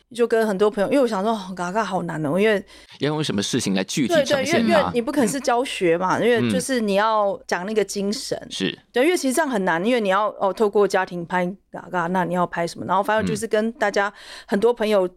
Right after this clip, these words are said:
Speaker 1: 呃，泰雅族朋友聊，然后因为那时候我记得是四年前，
Speaker 2: 嗯。
Speaker 1: 就刚好这时候就是也刚好也在开始要选举的时候，
Speaker 2: 嗯，嗯。
Speaker 1: 然后大家就说，其实破坏部落的那个和谐跟破坏嘎嘎的一个很大的元凶
Speaker 2: 嗯。就是选举文化。
Speaker 1: 就是选举。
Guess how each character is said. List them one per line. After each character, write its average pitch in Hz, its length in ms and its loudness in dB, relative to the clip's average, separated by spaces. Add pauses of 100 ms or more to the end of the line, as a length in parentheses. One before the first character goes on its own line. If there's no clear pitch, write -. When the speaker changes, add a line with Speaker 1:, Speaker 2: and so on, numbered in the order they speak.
(120)
Speaker 1:
呃， 180 340 4
泰 202 140 -2
雅 208 100 0
族 185 100 -4
朋 175 140 -6
友 175 120 -2
聊， - 300 -4
然 190 120 2
后 214 140 4
因 277 100 -2
为 311 60 2
那 302 120 2
时 269 80 -2
候 254 80 4
我 240 80 4
记 247 120 -4
得 233 40 2
是 240 60 0
四 240 180 -4
年 180 180 -2
前， - 220 -8
Speaker 2:
嗯。 - 160 -18
Speaker 1:
就 226 220 -10
刚 233 100 -2
好 208 60 0
这 208 120 0
时 202 140 -2
候 180 100 4
就 196 120 -2
是 202 280 2 (360)
也 196 180 2
刚 302 180 -2
好 277 140 2
也 - 80 2
在 240 180 2
开 220 240 -4
始 220 160 -2
要 190 120 4
选 180 260 -4
举 - 180 -10
的 - 120 -6
时 - 120 -4 (120)
候， - 80 -2 (240)
Speaker 2:
嗯， - 80 -2
嗯。 - 100 -8
Speaker 1:
然 208 160 0
后 247 100 0
大 247 160 -4
家 233 140 0
就 233 140 2
说， 233 100 2
其 226 180 -4
实 208 220 0
破 240 220 0
坏 233 240 0 (180)
部 254 200 4
落 240 200 4
的 185 160 4
那 208 140 -2
个 185 200 2
和 185 280 2
谐 - 440 -2 (160)
跟 208 200 0
破 226 100 2
坏 202 100 0
嘎 170 160 -2
嘎 196 200 0
的 175 100 -4
一 185 80 -6
个 - 100 -4
很 175 180 -4
大 220 140 -2
的 185 80 -6
元 107 80 -4
凶 117 80 0
Speaker 2:
嗯。 - 0 -
就 104 40 0
是 - 100 -4
选 90 80 0
举 92 100 0
文 82 220 0
化。 - 140 -4
Speaker 1:
就 - 60 -6
是 - 40 -10
选 - 0 -
举。 - 60 -18